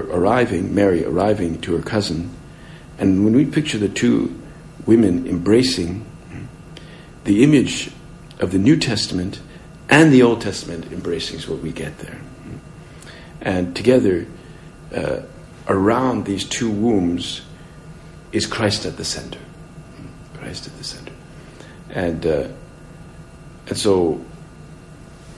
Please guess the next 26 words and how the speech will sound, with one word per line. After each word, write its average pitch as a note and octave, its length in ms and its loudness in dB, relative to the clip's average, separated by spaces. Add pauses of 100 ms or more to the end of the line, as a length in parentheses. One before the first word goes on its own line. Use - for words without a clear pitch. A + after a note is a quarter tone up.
(840)
oh, G#2 140 4
Mary G2+ 640 6
speaks G#2+ 420 -2
to G#2 160 4
us G#2+ 240 6
of F2 140 -2
the F#2+ 80 0
importance G2 440 0
of - 120 -6 (180)
our G#2+ 120 6
faith, G#2+ 600 2 (580)
and, F2 360 -2
uh, C#2+ 320 0 (460)
there G2 140 4
cannot A2 360 2
be, G2+ 400 2 (480)
you G#2 80 0
know, E2 240 -2 (560)
sound G#2 720 2 (100)
or C#2+ 140 -4
cannot G#2 320 0
be F2 320 -2
music A2 580 4 (340)
if - 100 -12
there's F#2 240 0
no G#2 240 2